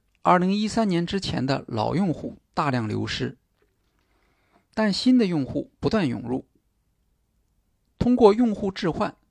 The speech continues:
微博的商业价值得到提升。和微博的合作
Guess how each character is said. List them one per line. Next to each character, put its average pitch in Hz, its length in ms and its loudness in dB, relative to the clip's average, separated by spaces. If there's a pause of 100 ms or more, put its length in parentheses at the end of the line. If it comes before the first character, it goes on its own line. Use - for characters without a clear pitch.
(720)
微 208 180 4
博 160 140 -2
的 156 80 -2
商 202 280 -2
业 156 120 0
价 127 240 -2
值 - 280 -16 (100)
得 123 140 -4
到 120 140 2
提 - 220 -6
升。 113 200 -6 (2750)
和 214 240 4
微 277 200 4
博 196 120 2
的 196 100 -2
合 139 180 -4
作 185 260 -6